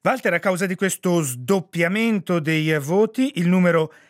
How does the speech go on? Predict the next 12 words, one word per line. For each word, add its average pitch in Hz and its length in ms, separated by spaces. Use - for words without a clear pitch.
effettivo 175 720
dei 135 400
deputati 165 560
può 165 360
variare 139 720
ogni 143 260
volta. 117 440
Non 269 120
c'è 311 140
il - 40
rischio 156 300
anche 160 280